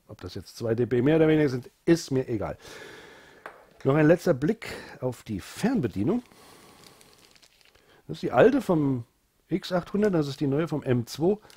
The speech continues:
Die sind exakt gleich. Da ist überhaupt kein Unterschied. Gar nichts. Ja. Ich hab, die ist noch eingepackt hier, aber exakt gleich. Und der neue lässt sich auch mit der, äh, alten Fernbedienung einwandfrei bedienen. Ja,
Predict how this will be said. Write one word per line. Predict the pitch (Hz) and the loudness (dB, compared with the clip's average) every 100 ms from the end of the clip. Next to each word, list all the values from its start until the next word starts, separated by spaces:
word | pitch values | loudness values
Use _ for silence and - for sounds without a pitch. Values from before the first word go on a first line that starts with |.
| - - - _ _ _ _ _ _ _ _ _ _ | -20 -20 -20 _ _ _ _ _ _ _ _ _ _
Die | - 104 | -10 -10
sind | 98 117 117 | -8 -6 -6
exakt | - 107 - - 135 - - | -8 -10 -10 -10 -10 -10 -14
gleich. | - 90 - - - - - - - _ _ _ _ | -14 -14 -14 -14 -14 -18 -20 -20 -20 _ _ _ _
Da | - | -14
ist | - 120 - _ | -12 -14 -16 _
überhaupt | 196 120 85 - | -4 -2 -6 -12
kein | - | -14
Unterschied. | - - - - - - _ _ - | -16 -16 -16 -16 -18 -20 _ _ -12
Gar | 123 80 76 | -10 -8 -12
nichts. | - - - - | -16 -16 -16 -14
Ja. | 98 110 - - 101 | -14 -16 -20 -20 -16
Ich | 90 | -16
hab, | 113 - _ | -16 -20 _
die | 101 | -18
ist | 98 | -16
noch | 87 | -10
eingepackt | - 151 143 135 120 | -2 0 0 -4 -4
hier, | 107 | -6
aber | 101 - - _ _ _ _ _ _ - | -6 -8 -14 _ _ _ _ _ _ -16
exakt | 110 - 120 - | -10 -8 -8 -10
gleich. | 82 - - _ _ _ _ - - - | -18 -18 -20 _ _ _ _ -20 -16 -6
Und | 120 123 | -2 0
der | 117 | 2
neue | 139 170 | 2 4
lässt | 151 139 | 4 2
sich | - 123 | -2 -6
auch | 113 | -4
mit | 117 | -4
der, | 104 - - _ - | -6 -8 -20 _ -18
äh, | 120 | -14
alten | - 127 131 | -6 -6 -6
Fernbedienung | 117 120 107 107 101 - - | -6 -4 -2 -4 -4 -8 -10
einwandfrei | 120 107 98 90 | -6 -4 -4 -8
bedienen. | 82 82 80 65 _ | -10 -12 -14 -14 _
Ja, | - | -20